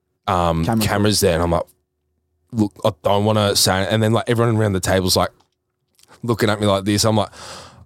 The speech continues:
Speaker 1: "Oh my God." Like, then I got a pit in my stomach. I was like, "Oh my God, I think it's gonna happen." And then I'm like, "Fuck, who do I thank? What do I say?" So then I was like, "Oh shit." Executive producers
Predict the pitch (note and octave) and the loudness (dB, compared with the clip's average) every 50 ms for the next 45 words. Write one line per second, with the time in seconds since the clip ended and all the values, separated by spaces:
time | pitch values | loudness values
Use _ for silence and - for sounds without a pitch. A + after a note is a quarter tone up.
0 | - - G#2+ G2+ F#2+ E2+ D2+ D2 - - - G2+ F#2+ F#2+ F#2+ F#2+ F#2+ D#2+ F2 F2 | -4 -2 0 0 0 0 -2 -4 -6 -2 -2 0 2 2 2 2 0 0 -2 -2
1 | E2+ - - - B2 A2+ C#3+ D3 C#3+ D3 C#3+ C#3+ B2+ G#2+ F#2 - D3 D3 C3 A#2+ | -2 -2 -4 -8 -2 -2 0 0 0 0 0 0 -2 -2 -2 -2 -2 0 0 0
2 | G#2 F#2 F2+ C3 B2+ A2 A2 A#2+ A2+ - A2+ A2+ A2 F#2+ E2 G#2+ G2+ F2 D2+ - | 0 2 0 0 0 2 0 0 0 0 0 0 -2 -2 0 0 0 0 0 -2
3 | G#2+ A#2 B2 - - F#2+ D#2 C2 C2+ E2+ G2 A#2 - - B1+ D#2 - - - - | 0 -2 0 0 0 -2 -2 -2 -2 -2 -2 -2 -2 -2 -2 -2 -6 -8 -12 -20
4 | - - - - - - - - _ _ _ _ _ _ _ _ _ _ _ - | -20 -20 -20 -20 -20 -20 -20 -20 _ _ _ _ _ _ _ _ _ _ _ -4
5 | B2 C3+ C#3+ D3 D3+ D#3 C#3+ C#3 C3+ - - - _ - - - - G3+ - - | -2 0 2 2 2 2 2 2 0 -2 -4 -10 _ -10 -2 0 0 0 0 -2
6 | - F3+ C#3+ G3+ A#3 C4 G#3 - - - - - - C#3 F3 A3+ - - - - | -2 0 2 2 4 4 2 2 0 -2 -6 -2 -2 0 2 2 0 -2 -2 -4
7 | - - - - - - - - - - - - _ _ - D#3 C#3+ F3+ A#3 A3+ | -4 -4 -6 -12 -16 -16 -16 -18 -18 -20 -20 -20 _ _ -4 0 2 2 4 4
8 | G#3+ C#3 - - - - - D#3+ F#3+ B3 B3+ D#3+ E2+ C2+ - - - - D#3 E3 | 2 2 0 0 0 2 2 2 2 2 2 2 2 0 -4 -4 -2 0 2 2
9 | D#3+ D#3 D#3 D3 C#3 B2+ A2 - A2 - - - - - C3+ G#2+ F2+ - - _ | 2 2 2 0 0 -2 -2 -2 0 0 0 2 2 2 2 2 0 0 -6 _
10 | _ _ _ _ _ _ _ _ _ _ _ _ - - A#2+ A2 D3+ B2+ - C3 | _ _ _ _ _ _ _ _ _ _ _ _ -6 -4 0 0 0 0 0 -2
11 | A#2+ - A#2+ A2 G#2 G#2+ G#2 G#2 G2 - G#2 G2+ G2 F#2+ F2+ - - - | -2 -2 -4 -4 0 2 2 2 2 2 0 0 2 2 2 0 0 -2